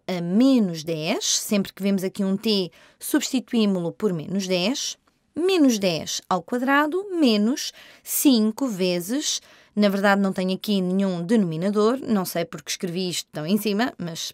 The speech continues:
pronto. Então vai ser menos dez ao quadrado menos cinco vezes menos dez. Vamos ver. Menos dez ao quadrado, isso é cem. E depois menos,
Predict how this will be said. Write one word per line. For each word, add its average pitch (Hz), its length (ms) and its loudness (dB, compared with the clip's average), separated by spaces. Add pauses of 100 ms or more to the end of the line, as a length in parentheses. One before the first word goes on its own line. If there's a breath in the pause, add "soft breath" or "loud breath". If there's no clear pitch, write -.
pronto. 170 340 -8 (320 loud breath)
Então 226 380 4
vai 202 160 4
ser 302 600 2 (340 soft breath)
menos 294 560 2
dez 185 560 -2 (140)
ao 175 140 -6
quadrado 311 600 0 (320)
menos 339 300 2
cinco 233 400 2
vezes 190 420 -2
menos 196 380 2
dez. - 420 -8 (420 soft breath)
Vamos 359 280 4
ver. 165 220 -6 (440)
Menos 370 320 4
dez 165 220 -2
ao 220 160 6
quadrado, 196 680 2 (460 soft breath)
isso 302 240 2
é 208 60 6
cem. 156 400 -6 (520 soft breath)
E 415 100 6
depois 214 720 2
menos, 202 920 0